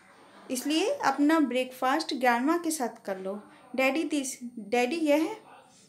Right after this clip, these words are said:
Daddy is busy right now। डैडी बिजी हैं अभी। Maybe later,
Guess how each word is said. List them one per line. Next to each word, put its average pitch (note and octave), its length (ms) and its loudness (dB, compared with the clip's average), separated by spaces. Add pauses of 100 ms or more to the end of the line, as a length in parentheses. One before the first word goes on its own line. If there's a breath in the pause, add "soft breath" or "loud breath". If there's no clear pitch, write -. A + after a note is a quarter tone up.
(140)
Daddy C4 280 2
is - 200 -4
busy C#4 220 0 (220)
right G#3+ 380 2 (280)
now। A#3 340 0 (680)
डैडी A#3 340 2
बिजी B3+ 360 -2
हैं F#4+ 300 4
अभी। A#3+ 320 0 (1040)
Maybe D#4+ 260 4
later, G4 340 4